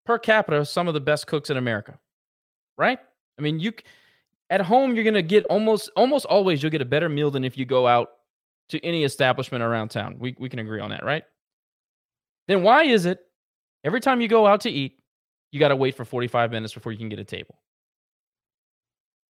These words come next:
Because people wanna be where there's buzz. They wanna be out. They wanna be seen. They wanna see other people. They wanna talk. They wanna holler and scream across the bar. They want that.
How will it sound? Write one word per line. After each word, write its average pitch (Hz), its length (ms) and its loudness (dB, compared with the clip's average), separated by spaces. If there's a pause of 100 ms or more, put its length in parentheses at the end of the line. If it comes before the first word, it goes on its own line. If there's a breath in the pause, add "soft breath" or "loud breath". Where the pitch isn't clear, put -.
(520)
Because 233 220 -4
people 302 280 0
wanna 285 200 2
be 226 240 2
where 208 420 4 (840)
there's 208 180 4
buzz. 147 440 6
They 147 80 2
wanna 247 220 2
be 254 200 -2
out. 247 140 2
They 240 60 -2
wanna 254 180 -2
be 233 100 -2
seen. 262 440 -6
They 185 80 -6
wanna 233 200 -8
see 240 200 -6
other 233 140 0
people. 226 340 -2
They 202 120 0
wanna 220 200 -2
talk. 233 320 0
They 220 60 0
wanna 208 200 0
holler 226 240 2
and 220 100 -6
scream 226 240 -6
across 208 300 0
the 196 100 -6
bar. 196 280 4
They 190 80 -2
want 196 260 -2
that. 113 220 -2